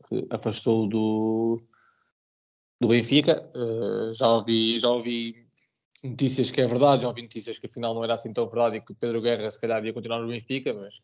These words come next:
que-, quero acreditar que ele vai sair, porque acho que, que é preciso fazer uma limpeza, eh, a algumas pessoas que, que se servem do Benfica e não servem o Benfica.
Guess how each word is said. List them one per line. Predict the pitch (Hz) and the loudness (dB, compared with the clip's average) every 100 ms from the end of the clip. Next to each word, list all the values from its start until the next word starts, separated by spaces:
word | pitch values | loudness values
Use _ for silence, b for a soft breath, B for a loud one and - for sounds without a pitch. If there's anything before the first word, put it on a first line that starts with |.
| - | -2
que-, | 110 | -2
quero | 107 117 | 0 2
acreditar | 117 120 117 117 120 | 2 2 0 2 0
que | 120 123 117 - b b b b b b _ _ _ | 0 -2 -4 -4 b b b b b b _ _ _
ele | 117 | 2
vai | 110 113 | 4 2
sair, | - 120 123 131 - - | 2 -2 -2 -6 -14 -16
porque | 104 - | -12 -10
acho | - - | -10 -10
que, | 117 110 110 | -4 -4 -4
que | 135 113 | -2 -2
é | |
preciso | - 110 | -2 -4
fazer | 117 113 | 0 2
uma | 117 | 2
limpeza, | 117 113 117 120 113 120 117 - _ _ _ _ _ _ 123 | 0 0 2 2 4 2 0 -10 _ _ _ _ _ _ -4
eh, | |
a | 113 | 2
algumas | 117 117 113 | 2 2 -2
pessoas | - - 120 - | -6 -2 -2 -2
que, | - 117 113 113 - - | -4 0 0 -2 -6 -14
que | 123 | -12
se | - | -8
servem | - 131 120 113 110 | -2 0 2 0 -2
do | 117 | 0
Benfica | 120 110 135 135 131 113 | -2 -2 -4 0 -2 -2
e | 110 | -8
não | 113 | -8
servem | - 117 110 110 | -2 0 2 2
o | |
Benfica. | 110 104 - 98 101 | 0 -4 -4 -4 -4